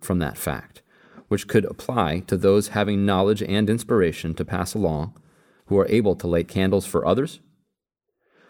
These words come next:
Yes, one candle may give equal flame to another without losing any of its own brilliance. Furthermore,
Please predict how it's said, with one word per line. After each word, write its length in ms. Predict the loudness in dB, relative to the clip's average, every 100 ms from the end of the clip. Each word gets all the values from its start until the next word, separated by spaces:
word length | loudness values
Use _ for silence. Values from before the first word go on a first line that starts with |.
| _
Yes, 420 | 2 2 2 -6 -4
one 320 | 2 2 2
candle 320 | 2 4 4
may 200 | 4 2
give 260 | 2 0 2
equal 280 | 0 2 0
flame 520 | 0 0 0 0 -4
to 160 | -2 0
another 480 | 2 2 0 -4 -10 -2
without 320 | 2 2 2
losing 360 | 0 2 -2
any 200 | 0 0
of 80 | 2
its 160 | 0 0
own 180 | -2 2
brilliance. 560 | 2 2 -4 -14 -20 _ _ _ _ _ _ _ _
Furthermore, 640 | -8 2 4 6 4 2